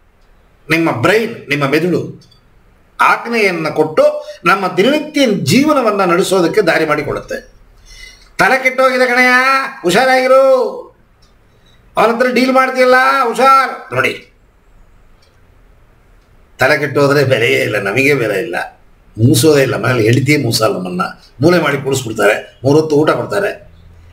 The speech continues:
ನಾಯಿಗೆ ಕತ್ತಿಗೆ, ಆ, chain ಹಾಕಿರ್ತಾರೆ, ನಮಗೆ ಹಾಕಿರಲ್ಲ, ಅಷ್ಟೇ ವ್ಯತ್ಯಾಸ.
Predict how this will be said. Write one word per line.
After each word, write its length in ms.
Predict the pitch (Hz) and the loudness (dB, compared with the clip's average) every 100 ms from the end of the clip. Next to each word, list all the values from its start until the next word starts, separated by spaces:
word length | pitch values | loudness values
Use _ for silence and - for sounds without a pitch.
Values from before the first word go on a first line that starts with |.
| - | -4
ನಾಯಿಗೆ 340 | 117 156 165 156 | 0 0 0 -4
ಕತ್ತಿಗೆ, 760 | 139 143 160 143 123 104 - - _ | -6 -4 0 0 0 -4 -10 -20 _
ಆ, 280 | 120 113 107 104 | -2 0 -2 -4
chain 260 | 143 175 | 0 0
ಹಾಕಿರ್ತಾರೆ, 440 | 180 143 135 123 151 | 0 -2 -4 -2 -2
ನಮಗೆ 180 | 135 110 | 0 -2
ಹಾಕಿರಲ್ಲ, 500 | 123 123 113 117 - | -6 -4 -4 -4 -6
ಅಷ್ಟೇ 240 | - 165 | -4 -2
ವ್ಯತ್ಯಾಸ. 440 | 127 120 117 - | -2 -2 -4 -4